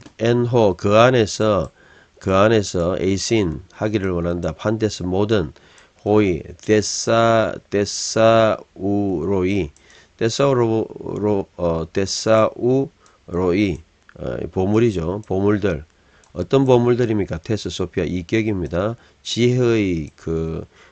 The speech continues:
보물들, 그 모든 것들이 그분 안에서, 여기 관계대명사 그분이에요. 어,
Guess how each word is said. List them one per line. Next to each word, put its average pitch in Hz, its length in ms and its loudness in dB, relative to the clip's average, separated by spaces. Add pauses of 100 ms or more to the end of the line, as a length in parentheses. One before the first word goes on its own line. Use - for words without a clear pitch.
(140)
보물들, 95 640 0 (400)
그 104 100 -2
모든 113 360 2
것들이 95 640 -2 (440)
그분 123 340 2
안에서, 87 340 0 (340)
여기 131 220 0
관계대명사 104 680 0
그분이에요. 92 680 -4 (560)
어, 80 460 -2